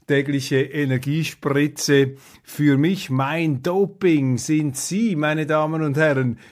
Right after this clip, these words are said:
die Zuschauer <laughs> da draußen. Vielen, vielen herzlichen Dank. Ja, gestern großes Abstimmungswochenende, großer Abstimmungssonntag, muss ich präzis hier formulieren. Mehrere nationale Vorlagen und viele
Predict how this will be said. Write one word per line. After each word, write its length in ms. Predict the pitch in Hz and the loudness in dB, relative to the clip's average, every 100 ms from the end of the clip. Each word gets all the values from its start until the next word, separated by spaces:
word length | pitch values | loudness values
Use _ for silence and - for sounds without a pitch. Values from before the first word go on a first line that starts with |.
| _ | _
die 140 | 156 131 | -4 0
Zuschauer 760 | 185 190 - - - - 202 - - | 0 0 0 -4 -6 -4 -8 -10 -10
<laughs> 340 | - - - | -10 -10 -2
da 120 | 180 | 0
draußen. 600 | 151 143 151 170 - 151 131 - - | 2 4 4 2 0 -4 -4 -12 -6
Vielen, 360 | 190 196 165 | 0 2 2
vielen 460 | 139 156 147 127 - - - | 2 2 2 0 -4 -16 -14
herzlichen 880 | - 123 135 - 135 131 139 127 110 - - - | 0 0 0 -2 -2 -2 0 2 0 -6 -6 0
Dank. 280 | 117 113 | 0 2
Ja, 120 | 170 156 | 0 2
gestern 360 | 196 208 208 | 2 2 0
großes 600 | 170 196 208 202 - - - | 2 2 0 -2 -6 -8 -2
Abstimmungswochenende, 2000 | 190 - - 185 180 180 175 131 - - _ _ 110 185 190 190 185 175 156 151 135 | -2 -2 -2 0 0 0 -2 -4 -8 -12 _ _ -2 0 0 0 0 -2 0 0 0
großer 440 | 151 180 190 180 | -2 -2 -4 -6
Abstimmungssonntag, 1160 | 165 175 - 156 151 131 190 214 220 165 123 139 | -6 -6 -4 -2 -2 -2 -2 0 0 -2 -4 -4
muss 160 | 151 | -4
ich 160 | 147 131 | -4 -6
präzis 500 | 156 - 160 160 139 | -6 -4 -4 -4 -4
hier 280 | 151 147 131 - - _ | -4 -4 -4 -10 -20 _
formulieren. 800 | - 160 147 143 170 233 208 | -2 0 2 0 0 -2 -2
Mehrere 340 | 170 180 170 160 | 0 0 0 -2
nationale 640 | 160 160 165 151 147 143 | -2 -4 -4 -4 -2 -2
Vorlagen 600 | 131 165 185 170 165 147 | -2 -2 -2 0 0 -2
und 120 | 131 | -6
viele 360 | 156 151 147 | -2 0 0